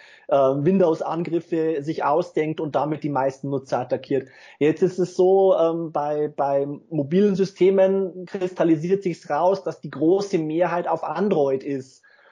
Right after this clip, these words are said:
und Android ja sehr stark fragmentiert ist. Ähm, das heißt, man konzentriert sich da wieder stärker auf Android. Und, ähm, ja, der Punkt ist schon, also wenn man sich das eigene Nutzerverhalten anschaut, ähm, vor ein paar Jahren war's dann noch so, wenn man online was gekauft hat,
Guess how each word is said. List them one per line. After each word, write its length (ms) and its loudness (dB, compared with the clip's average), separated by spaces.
und 160 -6
Android 440 2
ja 100 4
sehr 180 0
stark 240 -2
fragmentiert 680 -2
ist. 300 -8
Ähm, 380 -2
das 120 -12
heißt, 280 -6
man 100 -4
konzentriert 540 0
sich 180 -10
da 460 0
wieder 340 -2
stärker 460 -2
auf 260 -4
Android. 640 0
Und, 400 -4
ähm, 380 0
ja, 200 0
der 120 2
Punkt 320 -2
ist 100 -2
schon, 340 2
also 380 0
wenn 360 -2
man 100 2
sich 160 0
das 140 -2
eigene 320 2
Nutzerverhalten 720 0
anschaut, 640 -2
ähm, 640 -2
vor 120 2
ein 40 -6
paar 140 -2
Jahren 320 0
war's 180 2
dann 140 0
noch 140 -6
so, 340 -2
wenn 120 2
man 260 0
online 420 -2
was 140 -8
gekauft 600 -2
hat, 400 -8